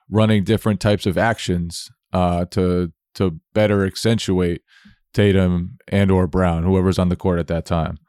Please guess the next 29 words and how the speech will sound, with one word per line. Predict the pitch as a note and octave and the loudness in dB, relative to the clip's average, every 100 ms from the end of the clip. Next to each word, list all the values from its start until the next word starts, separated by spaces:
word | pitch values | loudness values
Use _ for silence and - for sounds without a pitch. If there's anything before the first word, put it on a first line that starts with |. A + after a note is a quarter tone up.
| _ _ - - - | _ _ -8 -6 0
Um, | G2 F#2 F2 E2 D#2+ - _ _ _ _ - - - - _ F3+ _ _ _ _ _ _ _ _ _ _ _ | 2 4 4 2 -2 -10 _ _ _ _ -20 -20 -20 -20 _ -20 _ _ _ _ _ _ _ _ _ _ _
so | - A#2+ | -2 2
there, | A#2 B2 | 4 4
there | F#2 C3 C3 | 2 2 4
are | B2 G#2 _ - | 4 0 _ 0
things | C3 C3 | 2 2
he | B2+ | 0
can, | A#2 G2+ | 0 2
maybe | A#2 B2 | 2 4
it's | A#2+ - - _ - | 2 -2 -18 _ -2
trying | A#2 A2+ | 2 2
a | G#2 | 0
d-, | E2 _ G#2+ | -2 _ -10
different | - A#2+ - G#2+ | -2 -2 0 -2
defensive | G#2 - A2 G#2+ F#2 | -2 -2 -2 -2 -4
strategy | - C#3+ B2+ F#2+ F#2 F#2 | 0 2 2 0 0 -2
during | D#2+ G2+ G2 F#2 F#2 | 0 0 2 0 -4
certain | - A2+ F2+ | -2 -2 0
minutes | G2 G2+ F#2+ | 0 0 0
when | G2 | 0
you | F#2+ | 2
don't | G2 | 2
have | F#2+ | 0
the | F2+ | 0
right | F#2+ E2+ | 0 0
personnel | G2 F2+ F2+ F#2 | 0 0 0 2
on | F#2 E2+ | 0 -2
the | |
court. | - G2 F#2 E2 | -6 -2 -2 -2